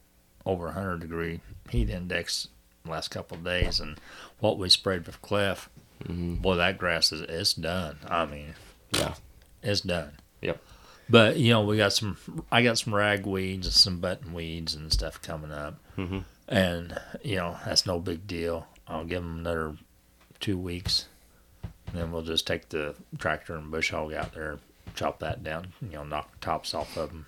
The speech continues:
Speaker 1: and
Speaker 2: Mm-hmm.
Speaker 1: you'll be all right. And then, uh, this fall, uh, if I can catch it, watch the radar and I'm off work and catch a storm coming in, go out and, uh, throw some seed down,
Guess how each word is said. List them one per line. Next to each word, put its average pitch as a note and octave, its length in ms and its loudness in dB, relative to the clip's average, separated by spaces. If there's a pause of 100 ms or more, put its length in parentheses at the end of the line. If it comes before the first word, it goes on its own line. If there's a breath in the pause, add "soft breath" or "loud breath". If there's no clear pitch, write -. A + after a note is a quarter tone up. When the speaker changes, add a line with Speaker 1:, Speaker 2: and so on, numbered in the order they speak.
(160)
Speaker 1:
and E2 180 -2
Speaker 2:
Mm-hmm. G2+ 160 2 (840 soft breath)
Speaker 1:
you'll F#2 140 2
be G2 160 -6
all D#2 160 -4
right. D#2 360 -2
And F2+ 200 -6
then, E2+ 260 -2
uh, E2 240 -4 (340)
this E2+ 180 2
fall, E2+ 400 0 (1200)
uh, D2+ 400 -4 (580 loud breath)
if F2 180 -6
I E2 100 2
can F2 80 -8
catch F#2+ 340 2
it, F#2 160 -4 (320)
watch F#2 300 0
the F#2 60 -2
radar F2 460 4
and E2+ 120 -2
I'm F2 200 0
off E2 260 2
work F2 320 8
and - 120 -6
catch F#2 280 4
a D#2 140 0 (320 loud breath)
storm F2+ 460 6
coming F2+ 320 -2
in, F2+ 180 -2
go E2+ 180 0
out E2+ 240 0
and, E2 140 -10 (760)
uh, F2 280 4
throw F#2 260 -2
some - 200 2
seed F#2+ 340 0
down, F2+ 360 0